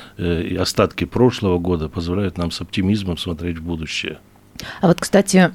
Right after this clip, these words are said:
Speaker 2: <clears throat> тут новости были о том, что из-за, э, погоды непривычно теплой, у нас даже там верба по второму разу распускалась, где-то яблоня. Вот для, э, уборочной кампании это скорее в плюс, что,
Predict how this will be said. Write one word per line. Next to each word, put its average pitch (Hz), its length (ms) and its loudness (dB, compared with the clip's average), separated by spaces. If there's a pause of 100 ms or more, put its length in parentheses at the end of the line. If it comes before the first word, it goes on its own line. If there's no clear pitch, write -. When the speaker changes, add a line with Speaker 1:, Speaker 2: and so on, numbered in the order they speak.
(140)
Speaker 2:
<clears throat> 240 600 8
тут 185 120 4
новости 202 300 6
были 175 180 6
о 165 80 6
том, 175 180 2
что - 260 4 (280)
из-за, 170 420 4 (240)
э, 170 200 6
погоды 175 300 4
непривычно 165 580 2
теплой, 202 480 6 (240)
у 165 60 2
нас 156 140 4
даже - 140 -2
там 143 120 2
верба 185 340 6
по - 120 -4
второму 160 320 4
разу 151 260 4
распускалась, 147 500 -2
где-то 156 200 0
яблоня. 160 480 4
Вот 165 220 2
для, 202 400 8 (280)
э, - 240 6
уборочной 185 680 6
кампании 156 680 4
это 202 760 8
скорее 240 360 6
в 233 40 -14
плюс, 349 520 4
что, 175 460 6